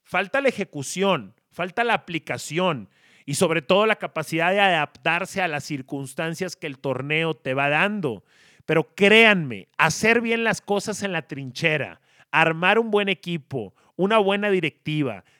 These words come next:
tener una oficina sana, estar bien con los dueños, ese trabajo desde la trinchera previo al arranque del torneo es más importante de lo que piensan en el resultado final.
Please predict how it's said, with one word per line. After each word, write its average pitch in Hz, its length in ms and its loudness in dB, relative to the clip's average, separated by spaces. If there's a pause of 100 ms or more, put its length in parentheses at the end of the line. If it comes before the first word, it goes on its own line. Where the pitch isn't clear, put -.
tener 175 320 -2
una 226 140 0
oficina 180 500 -6
sana, 143 580 -4 (260)
estar 196 380 0
bien 208 260 -4
con 214 200 0
los 170 140 0
dueños, 143 500 -4 (260)
ese 233 320 0
trabajo 196 480 0
desde 170 240 -2
la 151 160 -4
trinchera 160 720 -2
previo 208 800 2
al 147 140 0
arranque 175 560 -2
del 151 200 -6
torneo 160 600 -2 (500)
es 165 240 0
más 190 460 0
importante 196 1120 -4 (680)
de 151 180 0
lo 151 140 0
que 151 100 -2
piensan 180 680 -2 (320)
en 147 140 -4
el 131 100 -6
resultado 123 520 -8
final. 92 340 -20